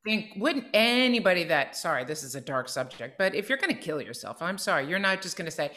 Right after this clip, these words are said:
"Hey, okay, bye, peace out, I'm gonna go," and just, you think about it, you know? And, and Tosca is the same thing. And, and when you prepare, you're thinking about it, but you're also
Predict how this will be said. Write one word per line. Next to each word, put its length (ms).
"Hey, 380
okay, 260
bye, 200
peace 320
out, 200
I'm 100
gonna 140
go," 280
and 220
just, 240
you 160
think 320
about 380
it, 280
you 180
know? 260
And, 300
and 220
Tosca 400
is 120
the 80
same 320
thing. 340
And, 160
and 220
when 220
you 160
prepare, 840
you're 200
thinking 300
about 240
it, 100
but 120
you're 140
also 540